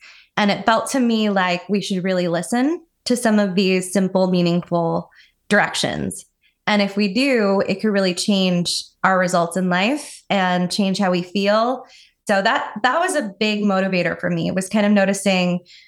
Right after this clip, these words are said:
there were people in my life who had outer success, whether it's like they had the job, they had the beauty, they married the right person, you know, everything looked shiny and great on the outside.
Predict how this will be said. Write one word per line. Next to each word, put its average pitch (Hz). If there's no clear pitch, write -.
there 208
were 202
people 262
in 277
my 254
life 220
who 220
had 190
outer 190
success, 202
whether 190
it's 185
like 175
they 180
had 247
the 233
job, 180
they 196
had 208
the 226
beauty, 185
they 180
married 240
the 208
right 190
person, 175
you 208
know, 180
everything 240
looked 208
shiny 202
and 190
great 185
on 170
the 185
outside. 185